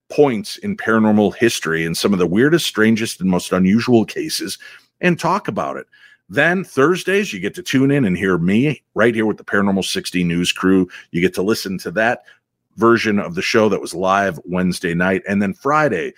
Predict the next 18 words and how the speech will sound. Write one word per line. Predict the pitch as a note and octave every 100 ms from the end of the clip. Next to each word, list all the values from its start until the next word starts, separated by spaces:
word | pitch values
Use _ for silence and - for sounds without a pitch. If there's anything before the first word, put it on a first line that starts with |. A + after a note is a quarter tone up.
| - _ -
we | F2
go | B2+ B2+
down | G#2 A#2+ A#2
under | A#2+ G#2 C2 - _ _ E2
as | F2+
we | F#2+
go | A2+ G#2+
visit | A#2+ A2+ A2
with | G2+
our | G2
friends | G2+ A2 G#2 -
Ann | C3 C#3+ D3
and | A#2+ G#2+
Renata | A2+ B2+ B2
for | F#2+ A2
a | F#2+
True | - F#3 A#3+
Hauntings | G#3 D3+ D#3 D3+ C#3 C#3+ C#3